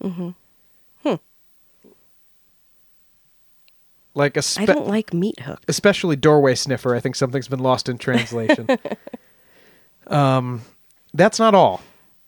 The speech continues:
Speaker 2: The Yule Lads, so the Yule Lads are a benign presence, right? They might do some pranks, but they're mostly
Speaker 1: Steal
Speaker 2: going
Speaker 1: your
Speaker 2: to,
Speaker 1: food.
Speaker 2: at worst, they leave you a
Speaker 1: Keep in your
Speaker 2: potato.
Speaker 1: windows. I don't like that. Hook your meat.
Speaker 2: But if you're, if you've been nice, they'll leave you candy and presents.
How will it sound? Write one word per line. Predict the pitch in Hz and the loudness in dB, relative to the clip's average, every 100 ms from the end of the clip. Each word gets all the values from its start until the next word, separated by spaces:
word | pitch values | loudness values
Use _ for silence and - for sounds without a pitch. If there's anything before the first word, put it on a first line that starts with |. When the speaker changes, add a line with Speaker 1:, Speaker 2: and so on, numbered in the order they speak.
| _ | _
Speaker 2:
The | 156 | 0
Yule | 151 196 214 | 6 6 8
Lads, | 160 147 - | 4 2 0
so | - | 2
the | 185 | 4
Yule | 220 233 | 6 6
Lads | 196 160 | 6 6
are | 156 | 4
a | |
benign | 143 147 139 135 127 | 4 2 2 0 -2
presence, | 135 110 104 - | -4 -4 -4 -2
right? | 131 131 | 0 2
They | 147 | 0
might | 143 147 139 | 2 0 0
do | 147 | -4
some | 131 139 | -2 -6
pranks, | - 147 123 117 - | -4 -2 -2 -4 -8
but | 131 | -4
they're | 135 | -2
mostly | 143 147 - 147 | 2 2 2 2
Speaker 1:
Steal | - | 4
Speaker 2:
going | |
Speaker 1:
your | 185 | 2
Speaker 2:
to, | 131 | 0
Speaker 1:
food. | 165 170 170 165 165 | 0 2 0 -2 -2
Speaker 2:
at | 165 | 0
worst, | 165 165 147 - | 2 2 0 -2
they | 147 | -2
leave | 147 131 | 0 0
you | 143 | 0
a | |
Speaker 1:
Keep | 190 | 2
in | 180 | 2
your | 160 | 2
Speaker 2:
potato. | 156 | 2
Speaker 1:
windows. | 160 165 165 165 | 2 2 2 0
I | 175 | -2
don't | 175 | -2
like | 156 147 | -2 -4
that. | 147 147 - | -4 -4 -4
Hook | - 196 | -6 -6
your | 170 160 | -4 -2
meat. | 151 156 - _ _ | -2 -4 -8 _ _
Speaker 2:
But | 226 | 0
if | 247 | 2
you're, | 240 220 | -2 -2
if | 220 | -2
you've | 196 214 | -2 0
been | 220 202 190 | 2 2 2
nice, | 262 262 - - | 2 0 -2 0
they'll | 196 190 | 4 4
leave | 185 180 | 2 -4
you | 170 | -4
candy | - 269 131 - _ _ _ _ - | -4 -4 -4 -14 _ _ _ _ -10
and | 123 120 117 _ - | -8 -6 -10 _ 0
presents. | 196 - - - | 0 0 -10 -16